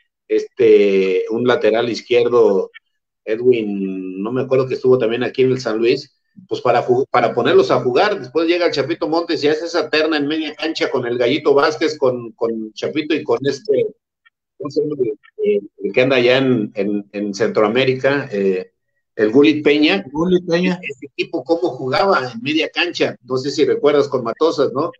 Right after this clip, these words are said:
Speaker 1: Y el Chapito Montes, pues, era de los, ahora sí que de los protagonistas. El tiempo no pasa en balde, ya con treinta y cinco años, este, ya como que le está pesando,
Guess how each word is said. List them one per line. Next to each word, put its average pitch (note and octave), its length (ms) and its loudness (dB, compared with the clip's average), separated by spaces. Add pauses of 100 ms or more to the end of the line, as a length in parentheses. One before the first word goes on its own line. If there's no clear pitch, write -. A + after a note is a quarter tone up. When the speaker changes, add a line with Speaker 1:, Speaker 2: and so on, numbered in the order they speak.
(520)
Speaker 1:
Y B2 200 0
el B2+ 60 2
Chapito D3 400 0
Montes, D#3 400 0
pues, G2 140 -8
era C#3+ 180 4
de C3 140 4
los, - 500 -2
ahora A#2+ 220 2
sí D3+ 200 -2
que D#3 140 2
de C3+ 120 4
los A2 160 0
protagonistas. A#2 920 0 (220)
El G2 180 -6
tiempo C#3+ 320 -2
no C3+ 180 0
pasa C3 380 -2
en A2 100 -6
balde, C3 500 0 (340)
ya A2+ 160 -2
con B2+ 160 0
treinta G#2+ 260 0
y - 80 2
cinco C3 340 0
años, C3 440 0
este, G2 320 0
ya G#2+ 180 0
como B2+ 260 -4
que G#2 100 -4
le F#2+ 60 -4
está A2 260 -4
pesando, B2+ 600 0